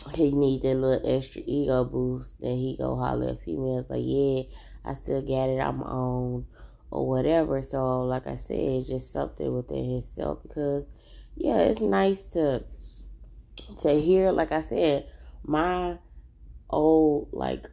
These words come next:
love language used to be, and I still appreciate it. It, I think all of us have different pieces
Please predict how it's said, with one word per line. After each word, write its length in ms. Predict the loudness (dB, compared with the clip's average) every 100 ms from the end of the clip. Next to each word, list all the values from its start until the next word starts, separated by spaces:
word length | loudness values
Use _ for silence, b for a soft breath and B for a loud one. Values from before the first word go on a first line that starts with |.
| -4
love 340 | 0 0 0
language 720 | 0 0 0 -2 -4 -8 -12 -10
used 360 | -4 -4 -4
to 60 | -2
be, 200 | 0 2
and 140 | 0
I 80 | -2
still 260 | -2 0 0
appreciate 580 | -2 -6 -4 -2 0 0
it. 300 | -2 -2 -4
It, 120 | -2
I 120 | -6
think 280 | -2 0 0 2
all 340 | 4 4 4
of 140 | 0
us 60 | -2
have 380 | -4 -2 -4 -6 -12 b b b -4
different 380 | 0 0 -2 -2
pieces 640 | -4 -4 -6 -8 -8 -12